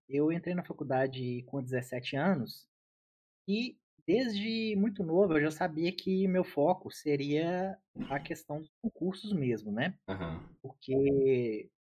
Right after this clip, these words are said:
Speaker 1: é... dentro do Brasil, a realidade que a gente tem é aquela, se você quer ter algum tipo de ascensão social, ou você vai mexer com empreendedorismo, ser um empresário,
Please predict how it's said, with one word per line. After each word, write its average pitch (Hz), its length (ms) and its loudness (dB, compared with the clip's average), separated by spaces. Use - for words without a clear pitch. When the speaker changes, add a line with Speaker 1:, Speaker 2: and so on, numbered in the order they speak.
Speaker 1:
é... 135 500 6
dentro 180 500 2
do 135 160 2
Brasil, 131 640 0
a 147 60 -2
realidade 131 520 0
que - 80 -6
a 110 40 -8
gente 117 280 -6
tem 190 340 0
é 175 280 2
aquela, 123 460 2
se 143 80 -16
você 165 140 0
quer 196 240 6
ter 208 80 4
algum 170 240 6
tipo 151 240 -4
de 131 140 0
ascensão 131 440 -4
social, 147 560 2
ou 185 160 4
você 220 300 -2
vai 151 340 -2
mexer 139 240 -2
com 143 100 -2
empreendedorismo, 131 960 2
ser - 140 -10
um 123 40 0
empresário, 139 680 4